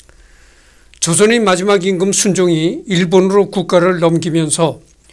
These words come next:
조선 백성들에게 공표한 문서를 읽고 분석해 본다.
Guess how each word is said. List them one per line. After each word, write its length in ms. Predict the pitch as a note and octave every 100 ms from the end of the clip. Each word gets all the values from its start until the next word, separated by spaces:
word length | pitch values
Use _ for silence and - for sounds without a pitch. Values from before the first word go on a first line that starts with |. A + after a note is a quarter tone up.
| - - _
조선 340 | - E3+ G3 A3
백성들에게 640 | G3 - G3 F#3 F3+ F#3+
공표한 500 | F#3 F#3+ E3+ F#3+ F3
문서를 420 | E3+ E3 F3 F#3+ F3
읽고 420 | E3 G#3+ A3+ - - -
분석해 400 | G3 F#3+ F3 E3+
본다. 360 | D#3 C#3+ C3